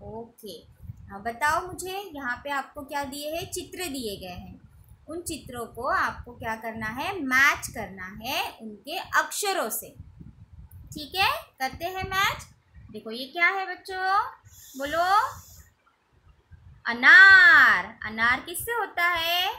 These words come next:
अ से। अ कहाँ पर है बताओ, ये रहा, अ से अनार। बराबर, match किया। ठीक है, अब देखो दूसरा क्या है,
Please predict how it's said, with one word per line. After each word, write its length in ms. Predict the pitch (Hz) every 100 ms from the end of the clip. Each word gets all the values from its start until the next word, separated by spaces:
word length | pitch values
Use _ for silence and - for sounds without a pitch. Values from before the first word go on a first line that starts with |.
| - - - - - _
अ 120 | - 415 480 -
से। 260 | - 311 240 175 156 _ _ -
अ 120 | 233 262
कहाँ 240 | 311 330 339
पर 220 | 359 359 370
है 500 | 359 370 392 494 349
बताओ, 680 | 262 - 285 302 339 403 494 - - - _ - - - - 247
ये 320 | 320 427 466
रहा, 680 | 381 370 311 294 254 226 202 180 180 - -
अ 500 | - 311 311 277 220 214
से 760 | - 226 214 220 233 269 330 403 - 202
अनार। 1300 | 208 208 254 349 440 440 415 370 311 254 214 175 - - _ _ _ - - -
बराबर, 640 | 208 202 220 226 294 381 494
match 260 | 269 247 -
किया। 340 | - 311 349 415 571 622 _ _ _ - -
ठीक 240 | 214 180 -
है, 100 | 180 -
अब 120 | 220 240
देखो 240 | 285 381
दूसरा 340 | 339 339 349 359
क्या 200 | 359 381
है, 300 | 381 381